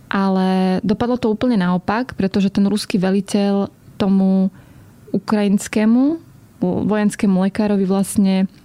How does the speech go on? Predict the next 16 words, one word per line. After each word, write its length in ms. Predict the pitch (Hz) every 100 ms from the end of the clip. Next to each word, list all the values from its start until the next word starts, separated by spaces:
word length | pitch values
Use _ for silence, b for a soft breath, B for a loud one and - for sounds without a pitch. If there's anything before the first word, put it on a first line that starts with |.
| B B B B
nakoniec 400 | - 196 214 208
pomohol. 600 | - 190 185 180 170 170 -
V 100 | -
tom 160 | 208
slova 280 | 214 - 208
zmysle, 640 | 196 196 196 196 196 190 -
že 760 | 202 185 175 185 180 180 180 B B B B B B
po 100 | -
niekoľkých 500 | 208 214 214 208 190
dňoch 520 | 190 190 190 - - - - -
dovolil, 540 | 180 202 202 196 190
aby 540 | 180 190 180 185 180 - -
ten 200 | - 190
Vsevolod 460 | 185 - 196 190 190
Stebliuk 640 | - 202 185 190 185 -
vyviezol. 800 | 196 214 202 208 185 190 196 226